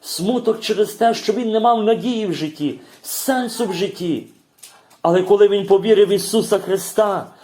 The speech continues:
він отримав радість спасіння, і не тільки він, але і його домашні.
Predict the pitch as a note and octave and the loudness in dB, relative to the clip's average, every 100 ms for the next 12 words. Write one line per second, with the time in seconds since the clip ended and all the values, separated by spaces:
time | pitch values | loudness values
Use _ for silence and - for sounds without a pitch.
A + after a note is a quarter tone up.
0 | - - A#2+ G#3 G#3+ A3 G3+ A3 G#3 G#3+ | -20 -14 -2 2 4 2 2 2 2 0
1 | G#3 - B2 D3+ A#3 A3 A3 - - G3+ | -4 -4 0 4 2 2 0 -2 -2 0
2 | G#3+ - B3 A#3 G3 E3 F3+ G#3+ A3 B3+ | 0 -2 -4 -2 -2 -4 0 -2 0 -4
3 | A#3+ A3+ G#3+ F#3+ C#3+ - - - F#3 F#3 | -2 -2 0 0 -4 -12 -20 0 2 4
4 | F3 F#3 F#3 F3 F#3 F3+ F3+ - _ _ | 2 2 4 6 4 2 -4 -16 _ _
5 | - A#2 D3+ E3 E3+ - D3 A2+ | -6 -2 2 2 0 -2 -8 -16